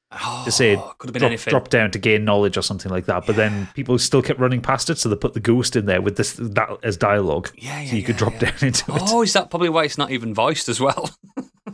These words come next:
Speaker 2: Yeah, it's why, yeah, it's why it's one of the non-voiced ones.
Speaker 1: Yeah, wow, okay, that makes sense. Yeah, so I went down, did a tutorial, did a little tutorial boss in there, one-shotted it,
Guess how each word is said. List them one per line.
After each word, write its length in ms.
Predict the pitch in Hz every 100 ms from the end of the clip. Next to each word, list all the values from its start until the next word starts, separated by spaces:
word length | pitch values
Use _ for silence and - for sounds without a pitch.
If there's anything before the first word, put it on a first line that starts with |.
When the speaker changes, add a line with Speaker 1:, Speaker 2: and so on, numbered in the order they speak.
| -
Speaker 2:
Yeah, 140 | 110
it's 140 | 107 139
why, 80 |
yeah, 160 | 123 113
it's 100 | -
why 120 | 127
it's 100 | 113
one 100 | 113
of 60 | 107
the 80 | 107
non-voiced 500 | 110 98 107 107 110
ones. 240 | 104 -
Speaker 1:
Yeah, 460 | 117 151 160 151 123
wow, 420 | 123 175 175 113
okay, 380 | 151 165 104 107
that 120 | 143
makes 180 | 170 143
sense. 360 | - 107 - 160
Yeah, 140 | 147
so 260 | - 131 - - -
I 80 | -
went 160 | 196 135
down, 160 | 127
did 100 | 135 143
a 40 |
tutorial, 320 | - 139 127
did 200 | 123 135
a 40 | 143
little 220 | 151 143
tutorial 440 | 151 143 143 135
boss 200 | 120 113
in 80 | 117
there, 180 | 110 104 _ _
one-shotted 520 | 139 131 - 151 117
it, 180 | 98 90